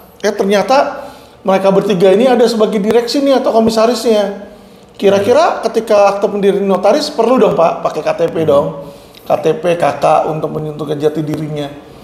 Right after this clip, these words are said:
Speaker 1: Kalau itu palsu, apa yang terjadi, Pak? Kira-kira dengan akte notaris tersebut,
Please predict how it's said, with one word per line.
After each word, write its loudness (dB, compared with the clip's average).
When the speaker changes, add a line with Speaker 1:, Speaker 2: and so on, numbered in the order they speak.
Speaker 1:
Kalau 2
itu 0
palsu, 0
apa -2
yang -4
terjadi, -4
Pak? -6
Kira-kira -4
dengan -2
akte -6
notaris -2
tersebut, -6